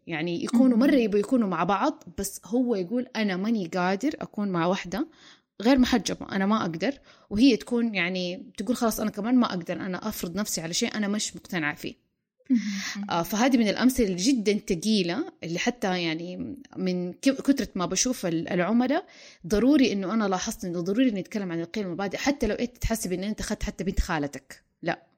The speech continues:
Speaker 2: صحيح.
Speaker 1: آه، في الأخير إحنا العوائل مختلفة. <laughs> آه،
Speaker 2: صحيح.
Speaker 1: تفكيرنا مختلف، فضروري إحنا نتكلم في دي الأشياء.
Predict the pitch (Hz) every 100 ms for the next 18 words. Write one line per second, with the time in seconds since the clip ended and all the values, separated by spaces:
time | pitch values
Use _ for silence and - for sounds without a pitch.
0 | _ _ 214 226 190 - - - 170 170
1 | - 214 - 233 220 - - - 202 160
2 | 220 196 175 - 254 226 - 160 - -
3 | 247 - - - - - 165 160 208 185
4 | - 262 247 190 180 175 - 226 240 156
5 | - - - - - 170 185 185 302 240
6 | - 190 180 - 226 190 170 156 175 -
7 | 147 - 165